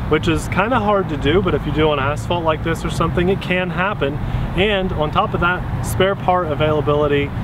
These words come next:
is out there because it's a good company, it's a good brand. So if you want the best micro R C helicopter that you can buy, we'll have it linked in the description box below. I absolutely love this hobby, and I even more love sharing it with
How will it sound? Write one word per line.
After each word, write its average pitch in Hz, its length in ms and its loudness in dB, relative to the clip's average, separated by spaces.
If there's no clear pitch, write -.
is 131 120 2
out 123 220 0
there 101 220 0
because 127 320 0
it's 120 120 -2
a 117 160 0
good 135 380 4
company, 123 320 0
it's 101 160 0
a 110 100 -2
good 120 180 2
brand. - 760 0
So 147 280 2
if 147 120 2
you 160 100 4
want 202 140 2
the - 60 2
best 170 380 0
micro 160 420 2
R 147 140 2
C 147 140 -2
helicopter 143 580 2
that 131 180 0
you 127 60 0
can 120 160 2
buy, 147 320 2
we'll 135 100 2
have 151 120 2
it 147 80 0
linked 147 320 2
in 135 120 0
the 131 80 0
description 135 440 0
box 120 320 0
below. 110 320 2
I - 420 0
absolutely 156 480 2
love 135 200 2
this 135 160 -2
hobby, 131 380 2
and 117 100 0
I 120 140 2
even 135 300 0
more 147 460 2
love 139 440 2
sharing 143 420 2
it 139 180 0
with 123 240 0